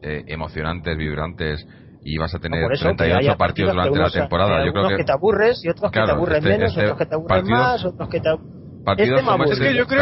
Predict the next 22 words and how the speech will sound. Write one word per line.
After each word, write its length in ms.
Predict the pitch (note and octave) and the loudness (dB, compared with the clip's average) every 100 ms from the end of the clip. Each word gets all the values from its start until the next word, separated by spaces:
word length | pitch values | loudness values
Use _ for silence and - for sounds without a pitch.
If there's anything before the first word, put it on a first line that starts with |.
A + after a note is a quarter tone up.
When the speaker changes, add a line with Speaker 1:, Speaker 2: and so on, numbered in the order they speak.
| - | 4
Speaker 1:
claro, 60 | C4+ | 4
Speaker 3:
que 100 | A3+ | 4
Speaker 1:
contra 300 | G3 F#3 F#3 | 4 2 0
rivales 360 | F#2+ A2 B2 | 0 0 0
así, 340 | B2+ - C3+ B2+ | -4 -4 -4 -2
partidos 440 | F#2+ F2+ A2 A2+ | -4 -2 -4 -4
así, 240 | A2 A#2+ | -6 -6
yo 140 | A2+ G#2+ | -6 -6
creo 160 | A2+ | -6
que, 160 | A#2 G#2+ | -6 -8
que, 320 | - E2+ E2 | -4 -4 -4
que, 320 | - E2+ D#2+ - - - - - | -4 -4 -4 -10 -18 -20 -18 -10
que 80 | |
va 120 | D2 G#2+ | -6 -4
a 20 | |
ser, 300 | B2+ A2 F#2 F#2 - - - | -2 -4 -4 -12 -20 -20 -16
no 220 | F#2+ G2 | -10 -10
sé 140 | - G#2+ | -10 -8
si 160 | A#2+ | -4
la 120 | A2 G2+ | 0 0
norma, 340 | A2+ A#2 A#2 | -2 -2 -4
pero, 300 | G2+ E2 | -2 -2